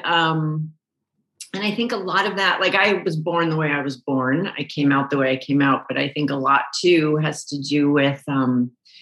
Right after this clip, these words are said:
you know, the pressures in our society, and especially for women, of,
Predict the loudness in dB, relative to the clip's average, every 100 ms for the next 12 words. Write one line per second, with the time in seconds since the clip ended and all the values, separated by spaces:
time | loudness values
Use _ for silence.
0 | -20 -20 _ _ 0 2 2 2 0 2
1 | 4 4 4 2 2 0 -4 -10 -10 -2
2 | 0 4 4 4 4 4 0 -2 -6 -4
3 | -4 -4 0 0 0 0 0 2 2 4
4 | 4 4 2 0 -2 -6 -2 -2 -2 -4